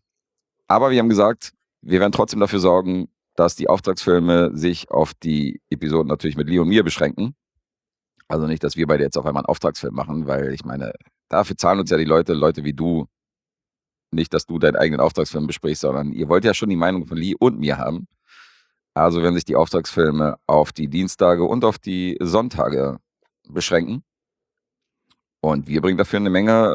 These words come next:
ähm, selbstgewählter, eigens ausgesuchter Stoffe in unseren, äh,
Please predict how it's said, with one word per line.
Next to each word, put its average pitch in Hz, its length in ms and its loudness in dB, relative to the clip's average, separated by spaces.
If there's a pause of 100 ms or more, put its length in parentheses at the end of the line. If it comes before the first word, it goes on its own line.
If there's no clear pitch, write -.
(120)
ähm, 107 480 -2
selbstgewählter, 85 960 0 (1080)
eigens 123 280 0
ausgesuchter 71 640 -2
Stoffe 76 460 -6
in - 80 -8
unseren, 71 440 -2
äh, 65 300 -8